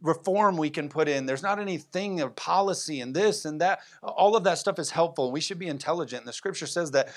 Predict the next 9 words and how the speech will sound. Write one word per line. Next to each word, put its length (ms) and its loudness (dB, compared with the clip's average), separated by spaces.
God 300 2
does 340 0
give 320 -4
direction 680 -2
to 100 -2
those 360 2
who 140 -2
lead 340 -4
countries. 840 -10